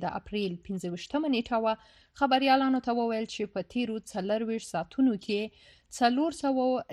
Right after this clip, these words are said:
درې ویشت کسان ماینه شوي دي، چې پکې یو سلو درې دېرش کسان یې په کرونا وایرس اخته وو. په دې سره په افغانستان کې د کرونا وایرس د ټولو مثبتو پیښو شمیر څوارلس سوه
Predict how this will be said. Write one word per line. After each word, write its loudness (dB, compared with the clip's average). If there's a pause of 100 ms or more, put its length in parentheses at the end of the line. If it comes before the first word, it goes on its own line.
(240)
درې 4
ویشت -2
کسان -2
ماینه -2
شوي 2
دي، 2
چې -2
پکې 0 (560)
یو 4 (100)
سلو 0 (160)
درې 2 (100)
دېرش -2 (120)
کسان -4
یې -4
په -4 (100)
کرونا -2
وایرس -4 (180)
اخته -8
وو. -4 (460)
په 2
دې -4
سره -2
په -2
افغانستان -6
کې -2
د -6
کرونا -2
وایرس -4
د -4
ټولو -4
مثبتو -6
پیښو -6
شمیر -2 (480)
څوارلس 0
سوه 0